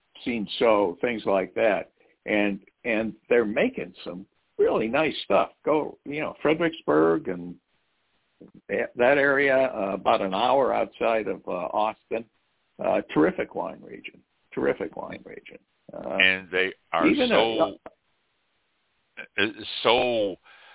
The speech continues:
Speaker 2: good. And the sad thing is they don't make enough,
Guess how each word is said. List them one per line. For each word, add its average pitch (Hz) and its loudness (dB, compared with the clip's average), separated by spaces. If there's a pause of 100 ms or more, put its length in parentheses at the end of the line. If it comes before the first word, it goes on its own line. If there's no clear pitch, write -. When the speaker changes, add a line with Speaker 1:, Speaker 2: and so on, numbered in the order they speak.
(680)
Speaker 2:
good. 127 2
And 95 2
the 90 -16 (120)
sad 113 0
thing 107 -10
is 113 -10
they 92 -12
don't 101 -14
make 95 -2
enough, 95 -4